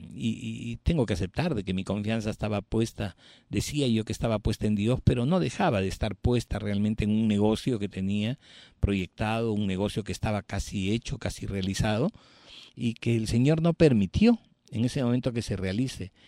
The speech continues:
En ese momento fue duro, fue violento para mí, pero sin embargo después pude comprobar, ¿no? de que en ese despojarme de, de ese negocio en ese momento, mm,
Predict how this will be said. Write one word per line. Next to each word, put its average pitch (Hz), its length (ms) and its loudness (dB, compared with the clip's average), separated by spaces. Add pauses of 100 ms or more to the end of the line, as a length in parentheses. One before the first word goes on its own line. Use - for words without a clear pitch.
(200)
En 110 160 2
ese 131 180 2
momento 139 440 2
fue 135 420 6
duro, 127 380 6
fue 135 360 2
violento 107 640 2
para 95 220 -2
mí, 98 220 0 (420)
pero 110 160 2
sin 113 180 -4
embargo 123 360 2
después 147 640 2 (320)
pude 113 240 2
comprobar, 98 640 0 (520)
¿no? 117 220 4
de 104 140 4
que 95 920 -8
en 110 140 2
ese 143 220 4
despojarme 113 960 4 (440)
de, 98 280 2
de 98 160 4
ese 127 180 2
negocio 123 240 0
en 127 100 0
ese 131 120 0
momento, 127 380 2
mm, 104 380 -4